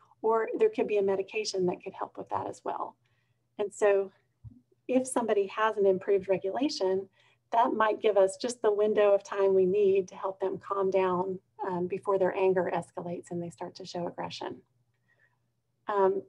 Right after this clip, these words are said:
on the other hand, if the cognition is the main driver here, and the person tends to just misinterpret things as being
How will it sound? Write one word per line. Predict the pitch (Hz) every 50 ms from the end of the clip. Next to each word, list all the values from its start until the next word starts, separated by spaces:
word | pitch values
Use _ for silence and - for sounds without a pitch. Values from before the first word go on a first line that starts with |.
| _ _ _ -
on | 226
the | 220 220 220
other | 247 269 359 311
hand, | - 220 196 202 208 202 202 - 233
if | 403 - 220 - _ _ _ - - _ _ -
the | 208
cognition | 202 - - - 220 214 185 208 214 254 262 - - 196 185 180 185 196 - - _
is | - 208 196 - - _ _ _ _ _ _ _
the | - 202
main | 202 196 196 196 202 202 202
driver | 185 185 175 185 185 180 - 190 190
here, | 175 - - - - - - 233 - _ _ _ _ _ _ _ _ _ _ -
and | 208 202 196 196
the | 190
person | 196 - 240 220 - - 208 208 202
tends | - - 214 208 208 -
to | - - 196
just | 175 214 196 - -
misinterpret | 202 202 208 - - 202 - - 233 233 - - 208 202 - -
things | 202 196 185 185 180 -
as | 190 190 - - -
being | - 208 202 196 190 190 185 190